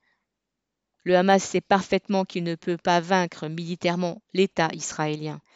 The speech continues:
Et ce n'est d'ailleurs pas son objectif. Tout comme l'O L P avant lui, il cherche à se faire reconnaître comme un interlocuteur par les grandes puissances et à obtenir qu'elles lui reconnaissent le droit de diriger un État palestinien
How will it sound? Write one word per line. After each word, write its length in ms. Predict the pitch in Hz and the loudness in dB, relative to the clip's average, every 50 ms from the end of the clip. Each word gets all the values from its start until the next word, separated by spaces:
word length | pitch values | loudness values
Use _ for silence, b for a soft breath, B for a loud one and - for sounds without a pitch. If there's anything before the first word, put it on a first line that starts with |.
| b b b b b b b - | b b b b b b b 2
Et 120 | 208 220 | 2 2
ce 140 | - - 220 | 4 2 4
n'est 140 | 220 226 202 | 4 4 6
d'ailleurs 340 | 220 214 220 226 220 202 | 6 6 6 6 4 2
pas 200 | - _ 208 196 | 2 _ 4 4
son 220 | 190 - - 180 175 | 4 2 -4 -6 -6
objectif. 760 | 175 165 160 165 - - _ - - 139 - - - - _ _ _ _ _ _ _ _ _ _ _ _ _ _ _ | -6 -6 -6 -8 -8 -10 _ -14 -14 -14 -14 -16 -20 -20 _ _ _ _ _ _ _ _ _ _ _ _ _ _ _
Tout 120 | - 208 | -6 -6
comme 280 | - - 240 226 226 226 | 2 4 4 4 6 6
l'O 120 | 220 214 | 6 6
L 160 | 208 214 208 | 6 6 4
P 180 | - - 233 220 | 2 4 6 6
avant 260 | 208 196 185 190 185 | 6 6 4 2 0
lui, 320 | 180 196 220 233 247 247 - _ | 0 0 -2 -2 -2 -4 -6 _
il 100 | 226 214 | 0 2
cherche 380 | - - 262 247 254 240 - - - | 4 6 8 6 6 6 0 -2 2
à 120 | 190 214 | 2 2
se 200 | 202 - - 220 | 2 2 -2 -2
faire 400 | 202 - - - 170 156 143 - | -2 0 0 0 0 0 0 0
reconnaître 640 | - 220 240 - 254 240 233 240 262 277 - - - _ | 0 0 0 4 2 4 4 6 4 2 0 -4 -12 _
comme 220 | - 202 190 196 - | 0 0 0 0 0
un 200 | - 170 165 165 | -2 -2 0 0
interlocuteur 920 | 165 165 160 - 165 170 170 160 - - 180 - - 202 220 233 226 214 b b b b b b b b b _ | -2 -2 0 -2 -2 0 -2 -4 -4 -8 -14 -2 0 2 2 2 2 0 b b b b b b b b b _
par 120 | - 196 196 | 4 4 6
les 120 | 180 175 | 6 4
grandes 220 | 151 151 151 151 - | 2 0 -8 -8 -8
puissances 580 | - 185 180 - 247 247 254 - - - - b b b b b b b b | -8 -8 -2 2 2 2 2 0 -4 -14 -16 b b b b b b b b
et 140 | 190 175 170 | 0 4 4
à 80 | 190 220 | 4 4
obtenir 520 | 214 - - 240 233 240 254 269 277 262 b b b b b b b b b _ | 2 2 0 2 4 4 4 4 4 2 b b b b b b b b b _
qu'elles 180 | - 220 214 | 4 4 4
lui 140 | 208 208 190 | 4 2 2
reconnaissent 680 | 180 202 226 220 - 233 220 214 214 208 208 202 - - | 4 2 2 2 2 2 4 4 6 4 4 2 0 -2
le 100 | 202 190 | -2 -2
droit 260 | 196 180 180 180 180 | 0 2 2 2 2
de 120 | 175 180 | 0 -2
diriger 520 | 175 180 180 160 170 170 160 165 165 156 - | -2 -2 -4 -4 -6 -6 -4 -4 -4 -4 -4
un 140 | 151 156 | -6 -4
État 320 | 165 180 - - 190 170 165 - _ | -4 -4 0 0 0 0 0 0 _
palestinien 800 | 208 214 226 233 233 220 - - - 220 214 202 185 185 202 | 2 4 4 4 0 -2 -4 -6 -4 -2 0 0 0 0 -2